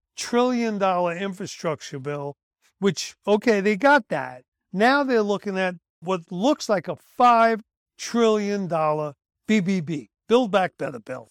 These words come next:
That's what they're calling it. To me, the B B B is just bad, bad. And I know he's saying it's one point something trillion, but now, you know, the O M B, the Office of Management and Budget, came back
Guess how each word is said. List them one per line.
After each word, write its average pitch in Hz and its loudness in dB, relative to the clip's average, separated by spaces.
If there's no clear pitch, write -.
That's 208 -2
what 196 -8
they're 190 -4
calling 139 -10
it. - -20
To 175 -2
me, 240 0
the 180 -4
B 202 -4
B 185 -4
B 180 -6
is 147 -10
just - -12
bad, 151 -4
bad. 139 -4
And 202 -6
I 240 -2
know 175 -6
he's 220 -2
saying 269 -2
it's - -10
one 202 -4
point 202 -4
something 202 -4
trillion, 190 -4
but 226 -6
now, 262 0
you 254 0
know, 208 2
the 196 -2
O 220 4
M 214 -2
B, 196 -4
the 175 -6
Office 190 -2
of 175 -10
Management 175 -10
and 156 -8
Budget, 156 -6
came 208 -2
back 170 -6